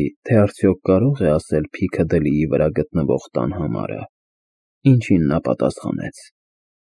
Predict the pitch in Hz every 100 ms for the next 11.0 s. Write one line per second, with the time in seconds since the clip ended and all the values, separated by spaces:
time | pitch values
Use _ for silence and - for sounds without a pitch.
0 | _ _ _ _ _ 135 143 - - -
1 | 95 69 - - _ - 110 92 98 87
2 | 78 85 85 - 135 58 52 - _ _
3 | _ _ 85 82 131 123 98 90 - 113
4 | 123 - 90 85 73 - 73 76 82 104
5 | 110 - 90 - 87 87 82 - 71 73
6 | - 95 90 - _ _ _ _ _ -
7 | 156 135 107 101 95 95 92 90 87 -
8 | 90 90 87 - 85 - 90 95 80 87
9 | 82 82 69 - - 131 117 113 92 87
10 | 80 92 90 87 92 62 50 65 65